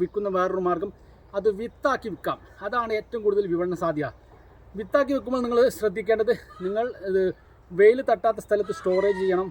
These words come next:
അതുപോലെ, ആ, ആ, അല്ലെങ്കിൽ അത് പെട്ടെന്ന് ചുക്കായി മാറും. അതുപോലെ തന്നെ നിങ്ങൾ സ്റ്റോറേജ് ചെയ്യേണ്ടത് ഒരു മണ്ണിൻ്റെ സ്ഥലത്ത് ഒരു മതിലിൻ്റെ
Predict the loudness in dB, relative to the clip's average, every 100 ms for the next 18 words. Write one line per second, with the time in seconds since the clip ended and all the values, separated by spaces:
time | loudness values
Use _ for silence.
0 | -8 -4 -2 -2 -6 -8 -8 -6 -6 -6
1 | -6 -4 0 2 2 0 -4 -6 -8 -12
2 | -20 -20 -20 -12 -10 -4 0 2 2 2
3 | 0 -10 -20 -20 -20 -10 -4 -2 0 0
4 | 0 -2 -6 -10 -20 -20 -20 -14 -8 -6
5 | -6 -4 -2 2 2 2 0 4 4 2
6 | -4 -20 -4 0 2 0 -2 -4 -4 -2
7 | -2 -2 -6 -8 -6 -4 -4 -6 -8 -2
8 | -2 -2 -6 -12 -12 -12 -20 -20 -20 -20
9 | -20 -14 -8 -2 0 2 4